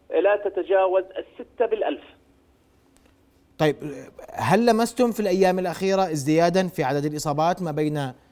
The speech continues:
Speaker 2: الكوادر التعليمية والهيئات التدريسية والإدارية والطلبة؟
Speaker 1: لا، حقيقة هي الزيادات كانت، أستاذ محمد، خمسمية وستاشر إصابة ارتفعت إلى ألف وسبعمية وواحد وعشرين إصابة، وصلت إلى ألفين وخمسمية وخمستاش.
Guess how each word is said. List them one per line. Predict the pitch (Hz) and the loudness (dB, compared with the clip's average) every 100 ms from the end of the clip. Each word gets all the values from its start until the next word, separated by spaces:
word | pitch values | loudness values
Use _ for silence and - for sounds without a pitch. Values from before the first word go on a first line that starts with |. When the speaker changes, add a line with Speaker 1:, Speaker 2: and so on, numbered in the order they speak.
| _ _ - | _ _ -8
Speaker 2:
الكوادر | 127 117 131 147 147 151 147 | -6 -4 -4 2 4 4 2
التعليمية | 139 151 135 139 147 156 147 | 0 -2 -2 -2 -4 -2 0
والهيئات | 131 135 131 - | 0 -4 -6 -8
التدريسية | 135 131 139 160 151 147 | -8 -8 -6 -4 -2 -2
والإدارية | 139 127 127 131 131 156 151 135 - _ - | -4 -6 -6 -4 -4 -2 -2 -2 -10 _ -10
والطلبة؟ | 123 151 147 160 208 _ _ _ _ - | -6 -2 -2 -2 -6 _ _ _ _ -10
Speaker 1:
لا، | 220 254 | -2 -2
حقيقة | - 240 240 208 220 214 | -2 -10 -6 -4 -2 -2
هي | 208 233 | -2 -2
الزيادات | 226 208 214 214 233 233 | 0 0 0 2 2 0
كانت، | - 214 214 202 | 0 0 0 -6
أستاذ | - - 208 | -4 0 0
محمد، | 208 214 196 190 | 0 -4 -4 -4
خمسمية | - 196 - 208 214 | -8 -10 -10 -10 -8
وستاشر | 208 - - 202 - 180 - | -8 -8 -2 -2 0 -6 -2
إصابة | 214 208 208 | 0 2 2
ارتفعت | 202 - 208 185 180 | 0 -2 -2 -4 -2
إلى | 175 180 180 180 - _ _ _ 196 | 0 4 2 0 -14 _ _ _ -2
ألف | 214 208 | -2 -4
وسبعمية | - 185 175 202 196 | -8 -6 -6 -8 -8
وواحد | 180 190 190 175 | -2 -2 -4 -10
وعشرين | 170 - 196 185 - | -10 -10 -12 -10 -8
إصابة، | - 202 202 208 | 0 0 4 2
وصلت | 196 208 - 196 196 | 2 -2 -2 -2 -2
إلى | 180 185 180 | 0 2 2
ألفين | 170 - 208 | 0 2 0
وخمسمية | 185 - 180 - 190 | 0 -8 -10 -12 -6
وخمستاش. | 180 185 170 - 208 226 | -4 -4 -8 0 2 2